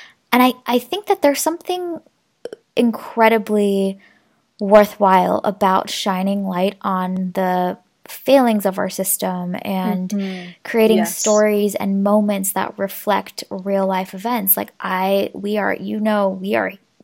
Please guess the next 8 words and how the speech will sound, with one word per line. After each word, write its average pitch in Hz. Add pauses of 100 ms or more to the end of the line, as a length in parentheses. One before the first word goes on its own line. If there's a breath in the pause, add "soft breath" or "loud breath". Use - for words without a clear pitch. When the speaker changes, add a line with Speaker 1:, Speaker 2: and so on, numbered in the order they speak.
(240)
Speaker 1:
you 220
and 240
I 226
are 185
here -
for 214
that. - (480 loud breath)
Um, 185